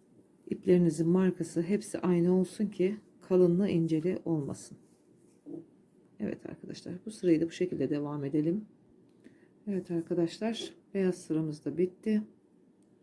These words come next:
Şimdi birleştiriyorum gene. Son zürafamın üstüne bat-, batıyorum. Pardon, zürafa nereden çıktı? Bugün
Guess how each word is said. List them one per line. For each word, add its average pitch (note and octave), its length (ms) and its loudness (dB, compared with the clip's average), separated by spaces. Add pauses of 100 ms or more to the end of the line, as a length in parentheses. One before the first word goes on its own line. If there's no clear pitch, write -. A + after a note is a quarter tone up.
(560)
Şimdi E3 300 -4
birleştiriyorum G3 840 0
gene. F#3+ 280 0 (680)
Son D#3+ 380 -2 (1700)
zürafamın D#3 540 -2
üstüne D3+ 380 -10
bat-, - 360 -12
batıyorum. F#3 520 -4 (120)
Pardon, E3 260 -8
zürafa D#3 600 -6 (540)
nereden C#3+ 320 -8
çıktı? D3+ 320 -14
Bugün D#3+ 280 -6